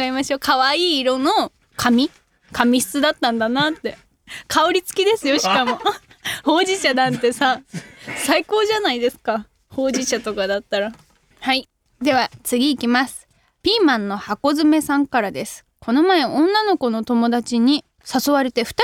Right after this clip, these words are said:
人で遊びに行きました。ほう。買い物や映画、食事を楽しみ、これは脈ありなのかなと期待していたら、私の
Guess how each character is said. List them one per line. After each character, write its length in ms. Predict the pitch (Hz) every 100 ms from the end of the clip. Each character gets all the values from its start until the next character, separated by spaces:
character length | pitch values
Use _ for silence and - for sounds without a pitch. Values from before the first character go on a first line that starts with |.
| 523
人 20 |
で 80 | 262
遊 240 | 214 220 311
び 100 | 330
に 120 | 311
行 100 | 285
き 60 |
ま 120 | 277 277
し 60 |
た。 160 | - -
ほ 300 | 311 254 -
う。 40 | _ _ _
買 180 | 302 359
い 40 |
物 260 | 349 349 320
や 280 | 330 339 -
映 200 | 214 254
画、 200 | 240 233 -
食 280 | - - 302
事 120 | 311
を 80 | 285
楽 240 | 277 277
し 120 | 294
み、 220 | 269 247 - _ _
こ 120 | -
れ 100 | 330
は 160 | 392 294
脈 360 | 240 240 -
あ 20 | 466 480
り 80 | 440
な 120 | 440
の 120 | 381
か 100 | -
な 220 | 240 359 -
と 220 | - 262 - _
期 140 | -
待 220 | 269 254
し 80 | -
て 100 | 254
い 80 | 240
た 160 | - 226
ら、 180 | 226 - _ _ -
私 380 | 247 339 -
の 320 | 339 359 349